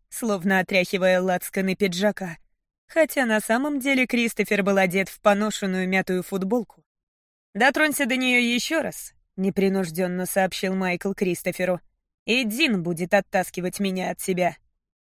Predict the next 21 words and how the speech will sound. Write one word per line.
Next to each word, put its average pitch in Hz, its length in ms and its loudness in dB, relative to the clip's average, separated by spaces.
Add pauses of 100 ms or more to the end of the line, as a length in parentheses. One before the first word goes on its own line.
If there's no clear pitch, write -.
(420)
Майкл 277 400 -2
однажды 214 460 2
сказал 208 420 0
мне, 185 280 -2
что - 200 -8
если 185 440 -2
уж 175 220 -6
выходит 190 560 -4
из 175 120 -6
себя, 185 420 -4 (500)
то 294 220 2
делает 254 560 0
это 294 240 0
по-настоящему. 202 1200 -2 (640)
Я 262 240 2
слышала 240 460 0
это 202 260 2
за 180 140 -2
его 190 260 2
непринужденным 180 1040 -2
тоном. 160 480 -6